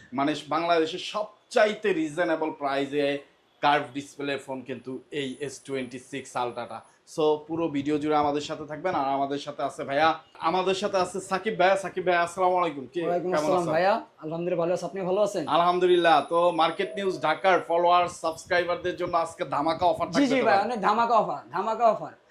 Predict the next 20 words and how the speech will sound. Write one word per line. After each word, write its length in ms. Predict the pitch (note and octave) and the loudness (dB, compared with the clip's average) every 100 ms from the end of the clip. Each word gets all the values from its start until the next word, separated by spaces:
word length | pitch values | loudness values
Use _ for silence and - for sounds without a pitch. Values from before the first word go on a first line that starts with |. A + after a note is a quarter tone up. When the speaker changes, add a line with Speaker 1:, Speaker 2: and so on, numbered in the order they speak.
| - | -2
Speaker 1:
আপনারা 300 | D#3+ G3 G3 | 0 2 2
তো 100 | G3+ | 2
কিস্তি 380 | A3 G#3 - F3+ | -6 -8 0 2
অফার 300 | F3 F3 F#3+ | 2 2 4
Speaker 2:
হ্যাঁ, 120 | C4+ | 4
Speaker 1:
দিচ্ছেন? 180 | F#4 D#4 | 6 4
Speaker 2:
কিস্তির 240 | B3 E4 | 6 4
অফার 260 | D4+ C#4+ D4 | 6 6 4
আছে, 180 | C#4 C#4 | 2 -4
কিস্তি 240 | C#4 D4 | -4 -2
সুবিধা 320 | C4+ C#4 C#4+ C#4 | -2 2 4 4
হচ্ছে, 260 | C#4+ C#4 - - | 4 2 2 0
প্লাস 300 | C4+ C#4 E4 - - _ _ - | 6 6 6 0 -16 _ _ -2
অন্য 240 | C4 D#4 | 6 10
অন্য 220 | D#4+ E4 C4+ | 10 10 8
যে 120 | D#4 | 6
কোম্পানিগুলো 600 | D#4 D4+ D4+ D4+ E4 D#4+ | 6 6 4 6 6 6
কিস্তিতে 340 | D4 - C#4 D4+ | 4 -4 -4 4
কোনো 260 | D#4 D4+ | 6 6
কিছু, 240 | C#4+ D4 | 6 0